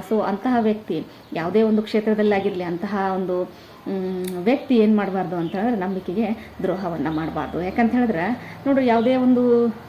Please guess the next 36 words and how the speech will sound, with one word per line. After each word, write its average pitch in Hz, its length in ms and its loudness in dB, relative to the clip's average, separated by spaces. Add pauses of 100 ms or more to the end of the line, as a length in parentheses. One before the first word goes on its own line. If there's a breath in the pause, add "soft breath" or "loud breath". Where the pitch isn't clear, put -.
(200)
ಆ, 214 320 2
ಉದ್ದೇಶವನ್ನ 226 600 2
ಇಟ್ಕೊಂಡು 196 500 -2
ಅಥವಾ 190 240 -2
ಯಾವುದೇ 208 300 2
ಒಂದು 214 200 2
ಗುರಿಯನ್ನ 254 460 4
ಹೊಂದ್ಕೊಂಡು 202 560 -2 (540 loud breath)
ಅವ್ರು 214 100 4
ಏನ್ 240 160 4
ಮಾಡಿರ್ತಾರೆ 202 380 -2
ಅಂದ್ರೆ 240 180 0
ಒಬ್ಬ 202 160 0
ವ್ಯಕ್ತಿ 214 360 0
ಏನೇನ್ 226 240 2
ಮಾಡಿರ್ತಾರ, 196 400 -2 (240)
ಇನ್ನೊಬ್ಬ 190 260 -4
ವ್ಯಕ್ತಿ 180 340 -4
ನಂಬಿಕೆಯನ್ನ 175 460 -4
ಹೊಂದಿರ್ತಾನೆ, - 680 -8 (140)
ವ್ಯಕ್ತಿ 175 280 -8
ಮೇಲೆ 180 180 -4
ನಂಬಿಕೆಯನ್ನ 170 400 -6
ಹೊಂದಿರ್ತಾನೆ. - 840 -8 (180)
So, 294 160 6
ಅಂತ 226 260 2
ವ್ಯಕ್ತಿ 247 300 2
ಏನ್ 226 140 2
ಮಾಡ್ಬಾರ್ದು 196 400 -2
ಅಂತಂದ್ರೆ 190 300 -2
ಯಾವ್ದು 170 240 -4
ಕಾರಣಕ್ಕೂ 220 600 -2 (300 loud breath)
ಆ 180 120 -4
ವ್ಯಕ್ತಿಯ 175 340 -4
ಮೇಲೆ 202 240 -2
ಅಪನಂಬಿಕೆಯನ್ನ 175 680 -4